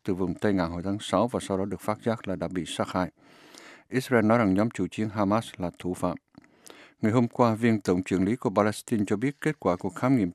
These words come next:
tử thi của thiếu niên Ả Rập bị giết hại trong một vụ nghi là giết người báo thù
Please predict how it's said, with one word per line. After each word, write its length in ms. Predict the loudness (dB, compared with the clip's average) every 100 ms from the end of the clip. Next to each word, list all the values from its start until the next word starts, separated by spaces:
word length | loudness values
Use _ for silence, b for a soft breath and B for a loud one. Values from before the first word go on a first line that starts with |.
| -4
tử 100 | -6
thi 200 | -2 -2
của 140 | -2 -6
thiếu 200 | 0 2
niên 180 | 2 0
Ả 180 | -2
Rập 120 | -2 -2
bị 120 | -6 -4
giết 160 | -4 -2
hại 180 | -4 -2
trong 140 | -4
một 180 | -4 -4
vụ 140 | -8 -4
nghi 360 | -2 0 0
là 140 | -2 -6
giết 240 | -6 -2
người 100 | -2
báo 180 | -2 -4
thù 220 | -2 -4